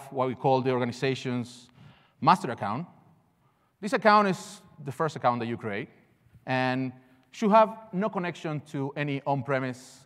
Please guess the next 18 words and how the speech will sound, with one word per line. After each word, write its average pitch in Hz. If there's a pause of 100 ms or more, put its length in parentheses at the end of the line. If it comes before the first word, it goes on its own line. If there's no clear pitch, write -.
environment 113 (280)
or 180
even 208
to 165
other 147 (460)
V 147
P 143
Cs 127 (540)
in 113
the 117
network. 123 (1000)
It's 156
where 156
you 160
establish 151
service 165
control 139
policies, 190